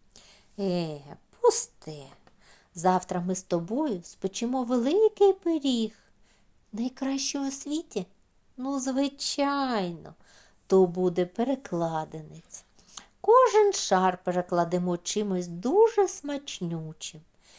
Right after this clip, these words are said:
І покличемо гостей. Тоді всі побачать, які ми з тобою друзі,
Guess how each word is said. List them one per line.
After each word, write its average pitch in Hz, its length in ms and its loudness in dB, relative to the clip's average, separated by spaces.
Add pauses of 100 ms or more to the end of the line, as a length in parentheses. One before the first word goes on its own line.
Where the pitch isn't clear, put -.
(220)
І 392 100 4
покличемо 466 640 6
гостей. 277 640 2 (420)
Тоді 180 280 0
всі - 380 -4 (160)
побачать, 208 760 2
які 165 400 -4
ми 190 160 0
з - 60 -10
тобою 165 460 -4
друзі, 240 640 -4